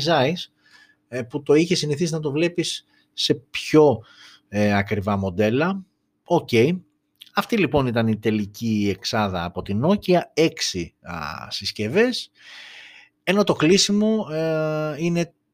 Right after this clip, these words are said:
πολύ δυναμικό, ε, ουσιαστικά, όχι, ουσιαστικά είναι η καλύτερη, η πιο δυνατή, α, συσκευή που ανακοινώθηκε και είναι από τη Lenovo, το δικό της gaming phone, η συνέχεια του περσινού Legion, α, το Legion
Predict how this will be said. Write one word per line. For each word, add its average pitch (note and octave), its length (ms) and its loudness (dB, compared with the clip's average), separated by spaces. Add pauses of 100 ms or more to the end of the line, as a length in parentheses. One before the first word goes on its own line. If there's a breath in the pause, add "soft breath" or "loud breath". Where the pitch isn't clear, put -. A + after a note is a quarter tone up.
(300)
πολύ B2+ 260 4
δυναμικό, A2+ 840 0 (100)
ε, C#3 240 -6 (500)
ουσιαστικά, E3+ 640 -2
όχι, C3+ 220 -2
ουσιαστικά E3+ 720 0 (100)
είναι D#3 500 2
η D3 240 -4
καλύτερη, A#2 560 2
η B2+ 60 2
πιο A#2 260 2
δυνατή, C3 800 -2
α, A2 380 -2
συσκευή A2 600 -2
που G#2+ 80 -4
ανακοινώθηκε D#3 680 -2
και F#3+ 180 0
είναι D#3+ 280 -2 (340 loud breath)
από C3 180 -2
τη C3 120 -2
Lenovo, A2+ 640 -2
το C#3 120 -8
δικό A#2+ 340 -4
της F#2+ 220 -14
gaming A2 60 -4
phone, G#2 500 -8
η B2+ 40 -8
συνέχεια C#3 760 -2 (400 loud breath)
του A#2+ 120 -6
περσινού A2+ 480 2
Legion, D#3 600 0 (400)
α, B2 220 0
το C#3 140 0
Legion B2+ 540 0